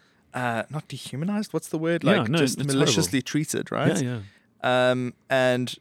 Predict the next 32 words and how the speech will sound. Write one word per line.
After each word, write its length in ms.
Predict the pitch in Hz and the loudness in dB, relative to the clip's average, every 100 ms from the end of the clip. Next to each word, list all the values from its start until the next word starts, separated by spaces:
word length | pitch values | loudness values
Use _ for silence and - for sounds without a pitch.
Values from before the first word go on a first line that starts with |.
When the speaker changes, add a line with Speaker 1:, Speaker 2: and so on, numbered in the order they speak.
| _ | _
Speaker 1:
she 140 | - 135 | -4 -4
was 100 | - | 0
talking 220 | 135 - | -4 -2
to 40 | |
me 80 | 131 | -2
about, 520 | 117 110 110 - - | 0 2 0 -2 -8
you 100 | 120 | -4
know, 140 | 110 104 | -2 -2
the 180 | 110 107 | -2 -4
quality 360 | - 120 - 107 | 0 -2 -2 -4
of 60 | |
life 180 | 110 - | -4 -2
these 160 | 95 110 | -6 -4
animals 280 | 107 - | -6 -6
have 380 | - 156 151 135 - | 0 2 2 -2 -4
and 300 | 113 101 95 | -2 -4 -4
how 200 | 107 104 | -2 -2
it's 140 | - | -4
pretty 240 | - - | -16 -8
much 200 | 123 123 | -6 -6
been 160 | 117 113 | -6 -4
banned 260 | 113 110 107 | -2 -2 -4
in 100 | 101 | -2
Europe. 300 | 127 131 - _ _ _ _ - | 0 0 -2 _ _ _ _ -8
And 160 | 120 | -4
now 180 | 120 123 | 0 2
they've 240 | 123 117 - | 2 0 0
gotten 300 | 131 123 127 | -2 -2 -2
rid 180 | 120 123 | 0 2
of, 220 | 117 120 _ _ _ - | 2 -2 _ _ _ -4
um, 400 | 120 117 101 123 _ | -2 0 -4 -12 _
duck 600 | 147 143 - - - - | -2 -2 -4 -16 -16 -16